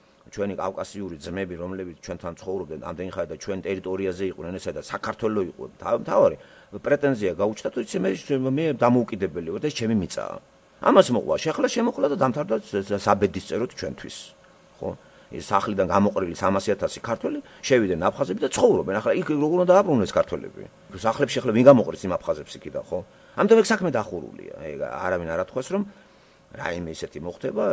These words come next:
რომ აი, იქ ის სამასი ათასი ქართველი ისევ სოხუმის მიუბრუნდება და აფხაზეთში დასახლდება. ჩვენ წავაგეთ, წავაგეთ, იმიტომ რომ არ იყოს სწორი მიმართულება ღმერთთან,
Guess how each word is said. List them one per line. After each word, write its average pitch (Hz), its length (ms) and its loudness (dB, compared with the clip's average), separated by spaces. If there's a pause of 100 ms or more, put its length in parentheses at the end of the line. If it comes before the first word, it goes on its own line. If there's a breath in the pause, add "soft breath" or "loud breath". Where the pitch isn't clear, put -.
(160)
რომ 110 200 -4
აი, 85 120 -4
იქ 80 120 -16
ის 92 380 -10
სამასი 92 400 -4
ათასი - 260 -8
ქართველი 113 320 -8
ისევ 107 160 -8
სოხუმის 95 500 -8
მიუბრუნდება 98 680 -4
და 165 140 0 (460 loud breath)
აფხაზეთში 78 560 -12
დასახლდება. - 440 -12
ჩვენ 170 160 0
წავაგეთ, 78 580 0
წავაგეთ, 92 460 -2
იმიტომ 92 340 -8
რომ 104 160 -6
არ 87 140 -6
იყოს 92 220 -8
სწორი 90 260 -8
მიმართულება 85 640 -8
ღმერთთან, 80 500 -10